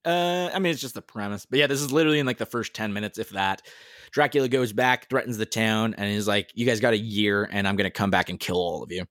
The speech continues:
uh, and, like, release, like, demons from, like, hell or whatever to destroy the world." And, um, it kind of goes from there. Um, the characters that, like, the main characters that you end up following is a guy named, uh, Trevor Belmont,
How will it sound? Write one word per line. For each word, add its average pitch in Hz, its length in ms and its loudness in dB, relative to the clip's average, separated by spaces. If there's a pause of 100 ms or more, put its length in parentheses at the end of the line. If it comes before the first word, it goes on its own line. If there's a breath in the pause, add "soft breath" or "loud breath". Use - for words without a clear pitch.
(100)
uh, 95 240 0
and, 110 120 2
like, 101 200 0
release, 95 400 2
like, 92 200 -2
demons 87 540 -4
from, 90 320 -4
like, 90 160 -8
hell 87 340 -2
or 87 80 -8
whatever 87 400 -8 (360 loud breath)
to - 80 -2
destroy 104 340 4
the 92 80 -4
world." 85 300 -10 (680 loud breath)
And, 156 500 2
um, 165 460 2 (260)
it - 160 0
kind 170 300 0
of 160 160 0
goes 156 320 4
from 131 320 -4
there. 196 400 2 (100)
Um, 123 500 0
the 123 100 0
characters 135 580 0
that, 123 300 2
like, 123 140 -2
the 131 80 0
main 135 200 2
characters 135 360 -4
that 107 140 0
you 107 360 -2 (260)
end 113 220 0
up - 120 -6
following 135 580 2
is 107 120 0
a 110 60 -2
guy 113 240 2
named, 104 320 -2
uh, 90 180 -2
Trevor 98 340 -2
Belmont, 156 680 2